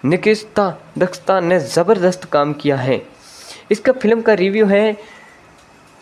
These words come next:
"तैंतीस के करियर में मील का पत्थर बने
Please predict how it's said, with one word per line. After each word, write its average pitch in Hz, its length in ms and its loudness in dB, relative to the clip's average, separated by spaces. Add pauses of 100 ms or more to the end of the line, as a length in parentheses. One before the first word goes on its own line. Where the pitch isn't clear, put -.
(120)
"तैंतीस 208 540 0 (1500)
के 175 80 -4
करियर 196 440 0
में 180 460 0 (120)
मील 196 340 2
का 175 140 0
पत्थर 180 440 -2
बने 175 300 0